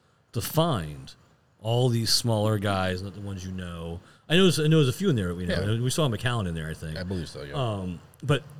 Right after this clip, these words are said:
Speaker 1: going to all these smaller distilleries, tasting their distillery, talking to them, and then starting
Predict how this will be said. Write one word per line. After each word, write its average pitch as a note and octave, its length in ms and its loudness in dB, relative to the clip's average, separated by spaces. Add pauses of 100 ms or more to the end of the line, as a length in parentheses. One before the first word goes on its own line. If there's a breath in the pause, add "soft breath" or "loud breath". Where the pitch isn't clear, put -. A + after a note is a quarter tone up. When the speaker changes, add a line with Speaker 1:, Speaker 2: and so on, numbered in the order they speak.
(520 loud breath)
Speaker 1:
going D#3+ 220 6
to D#3+ 80 0
all C#3+ 180 -2
these C3+ 220 0
smaller B2+ 680 0
distilleries, A#2 640 -2
tasting B2 520 -6
their A2+ 160 -4
distillery, G2+ 380 -6
talking B2 360 -8
to A#2+ 80 -4
them, A2 320 -4 (500 soft breath)
and A#2+ 140 -4
then G#2+ 260 -2 (120)
starting B2+ 600 -2